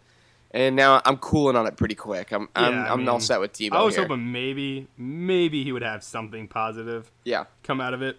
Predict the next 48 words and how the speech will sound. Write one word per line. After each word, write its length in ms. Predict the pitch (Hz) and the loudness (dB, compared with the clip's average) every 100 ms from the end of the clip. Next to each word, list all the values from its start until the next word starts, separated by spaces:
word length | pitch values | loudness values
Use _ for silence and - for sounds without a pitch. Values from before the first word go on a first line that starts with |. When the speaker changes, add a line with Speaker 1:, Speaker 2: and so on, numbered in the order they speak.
| - | -10
Speaker 2:
but 240 | 143 135 - | -6 -6 -6
he 80 | 139 | 0
Speaker 1:
Nothing. 220 | 117 - | 0 0
Speaker 2:
just 40 | 143 | -4
really 160 | 135 | -4
hasn't. 420 | 113 110 120 123 - _ _ _ _ | -6 -8 -8 -10 -12 _ _ _ _
And 260 | 139 139 143 - | -6 -4 -4 -4
I 80 | |
think 200 | 139 185 | -2 -2
the 80 | 170 | -2
best 320 | 127 135 139 | -2 -4 -4
was 280 | 156 139 123 | -4 -4 -6
his 240 | - 123 - | -10 -10 -10
quote 420 | - 139 139 - _ _ _ _ _ | -10 -6 -6 -8 _ _ _ _ _
where 160 | 123 127 | -8 -8
he 40 | |
said, 340 | 120 - 127 120 | -8 -6 -4 -4
uh, 280 | 117 117 110 _ | -4 -4 -6 _
you 80 | 135 | -6
know, 220 | 139 131 | -4 -6
"I'm 80 | 156 | -4
not 180 | 190 156 | -4 -2
doing 240 | 156 156 156 | -4 -4 -2
this 260 | 156 - | -4 -6
for 400 | - 131 123 120 | -10 -6 -4 -4
publicity. 760 | 101 101 120 147 175 160 156 160 | -8 -10 -6 -6 -4 -2 -2 -2
I'm 60 | 113 | -2
Speaker 1:
Yeah, 100 | 104 | -2
Speaker 2:
not 80 | 92 | -2
doing 120 | 135 131 | -4 -4
Speaker 1:
okay. 60 | |
Speaker 2:
this 140 | 127 113 | -4 -8
for 160 | - | -12
money. 680 | 104 123 151 160 160 156 151 - | -10 -4 -2 -2 -2 -4 -8 -6
Speaker 1:
Yeah. 240 | 95 69 - - | -6 -6 -10 -6
Speaker 2:
I'm 60 | 202 | -4
just 120 | 202 | 0
doing 160 | 208 190 | 0 2
this 180 | 185 - | -2 -2
'cause 280 | 180 165 | 0 0
my 220 | 143 147 139 | 0 0 2
hopes 320 | 139 151 - | 2 -2 -2
and 100 | 143 | -4
dream, 540 | 127 143 139 139 139 139 | -2 -2 0 -2 -6 -6
you 100 | 143 | -4
know, 100 | 135 | -2
my 140 | 131 | -2
dream 600 | 123 120 160 151 131 123 | -4 -2 -2 0 -2 -6